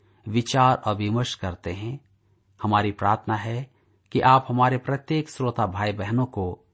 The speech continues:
जो इस समय दूर दराजों में बैठकर रेडियो के माध्यम से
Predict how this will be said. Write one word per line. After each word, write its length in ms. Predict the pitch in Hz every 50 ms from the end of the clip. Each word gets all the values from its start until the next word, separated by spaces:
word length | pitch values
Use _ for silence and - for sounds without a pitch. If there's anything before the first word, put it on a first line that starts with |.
| _ _ _ - -
जो 260 | - 107 - - -
इस 200 | 143 147 - -
समय 420 | - 113 101 98 92 90 90 110 - _ _ _ _ _ _ _ _ _ _ _ _ - -
दूर 280 | 107 113 123 127 113 107
दराजों 480 | 110 113 110 113 113 127 123 131 127
में 200 | 123 120 110 95
बैठकर 600 | 90 107 113 120 - - - 107 98 95 - - - _ - -
रेडियो 380 | 110 107 113 117 117 127 127
के 140 | 120 - 120
माध्यम 460 | 107 104 101 101 104 104 117 120 117
से 380 | 110 - - 98 92 90 - -